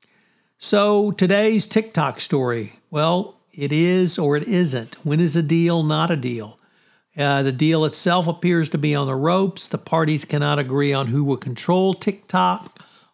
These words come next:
although Trump is giving his blessing to a deal that would give non-Chinese investors a majority stake. The, uh, TikTok itself says, "Well, not so fast. We're actually gonna own eighty percent."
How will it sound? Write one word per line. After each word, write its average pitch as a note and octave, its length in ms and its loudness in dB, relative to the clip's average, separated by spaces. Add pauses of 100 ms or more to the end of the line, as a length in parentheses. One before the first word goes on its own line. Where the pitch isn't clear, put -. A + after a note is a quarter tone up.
although D3 200 2
Trump D#3+ 280 0
is B2+ 120 -2
giving C#3+ 300 0
his B2 180 -4
blessing E3 640 0
to F3 160 2
a D#3+ 40 0
deal E3+ 360 0
that D#3+ 100 0
would D3 180 -4
give C3+ 200 0
non-Chinese C#3 760 -2
investors C3+ 600 -2
a C#3 40 -2
majority C3 540 -4
stake. F#3 560 -2 (540)
The, C#3 680 0
uh, C3 280 -4
TikTok D#3+ 520 -2
itself E3+ 540 0
says, D3+ 380 -2
"Well, F#3+ 340 0
not E3+ 180 0
so E3 120 -2
fast. E3+ 640 0
We're D3+ 300 0
actually D3 360 -2
gonna C#3+ 200 -2
own C#3+ 120 -2
eighty C#3+ 200 -2
percent." F#3 640 -2